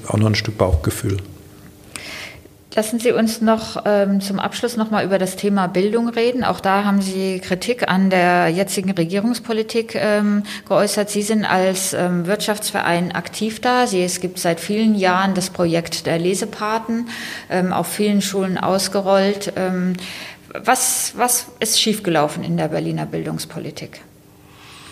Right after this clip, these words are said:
Speaker 1: Das ist auch, glaube ich, keine leichte Analyse. Tatsache ist, ähm,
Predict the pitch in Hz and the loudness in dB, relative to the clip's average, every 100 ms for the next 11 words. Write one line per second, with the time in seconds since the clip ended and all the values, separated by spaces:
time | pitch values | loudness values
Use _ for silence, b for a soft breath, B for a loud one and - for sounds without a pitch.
0 | B B B B B - - - - 101 | B B B B B -12 -10 -10 -8 -8
1 | - 101 98 98 104 101 98 95 104 - | -2 2 2 0 2 2 4 2 2 -2
2 | - 104 101 98 107 104 113 - 113 - | -4 0 0 2 0 0 -2 0 -2 2
3 | 120 117 123 120 - - 123 113 110 110 | 2 2 0 -2 -4 -6 -4 -2 -2 -2
4 | 104 | -6